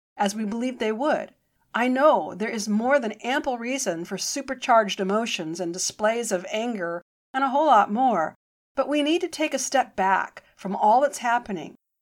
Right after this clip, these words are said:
We need to rise above all that is swirling in the spiritual realm, wreaking havoc in the natural realm, so we can gain God's perspective and learn from Him. We need to allow God to reveal how we must respond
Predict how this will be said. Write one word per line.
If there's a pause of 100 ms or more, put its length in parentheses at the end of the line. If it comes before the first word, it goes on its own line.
(140)
We
need
to
rise
above
all
that
is
swirling
in
the
spiritual
realm, (140)
wreaking
havoc (120)
in
the
natural
realm, (280)
so
we
can
gain
God's
perspective (280)
and
learn
from
Him. (560)
We
need
to
allow
God
to
reveal
how
we
must
respond